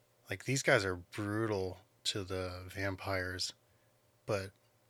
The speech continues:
not that the vampires aren't brutal as well, but just they, they have an attitude to it, and then just an attitude towards,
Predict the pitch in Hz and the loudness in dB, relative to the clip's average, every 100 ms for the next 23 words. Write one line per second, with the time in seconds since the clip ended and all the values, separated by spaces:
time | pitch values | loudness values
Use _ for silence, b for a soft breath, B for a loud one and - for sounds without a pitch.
0 | _ - 117 95 107 95 95 90 90 90 | _ 4 4 6 0 -2 -4 -6 -6 -8
1 | 90 92 - _ _ - 95 92 92 98 | -8 -10 -16 _ _ -8 -8 -6 -10 -14
2 | - 104 104 98 92 - 123 98 - b | -10 -6 -2 -2 -2 0 2 2 0 b
3 | b b b b b - 113 - 120 107 | b b b b b 0 4 4 4 4
4 | 117 113 101 101 101 113 127 123 135 139 | 2 2 2 2 2 2 0 2 2 2
5 | 107 107 110 107 101 - - 107 - 101 | 0 0 0 0 -6 -8 2 2 2 -6
6 | 101 101 101 - 113 101 95 - - 104 | -6 -4 -4 -4 -4 -4 -6 -10 -12 -8
7 | 98 95 90 - | -6 -6 -2 -2